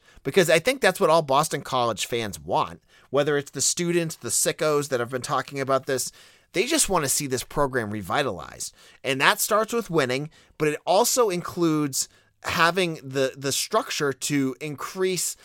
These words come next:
the, um, the infrastructure of this program, which was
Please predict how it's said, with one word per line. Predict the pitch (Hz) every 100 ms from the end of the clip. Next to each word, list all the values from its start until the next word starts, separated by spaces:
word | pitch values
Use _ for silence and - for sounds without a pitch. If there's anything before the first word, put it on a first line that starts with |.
| - -
the, | 135 143 135 135 -
um, | 127 117 107 98 _ _
the | 139 156
infrastructure | 202 277 170 - 139 131 - 131
of | 139 139
this | 151 -
program, | - 240 190 104 101
which | 123 - - -
was | 208 214 -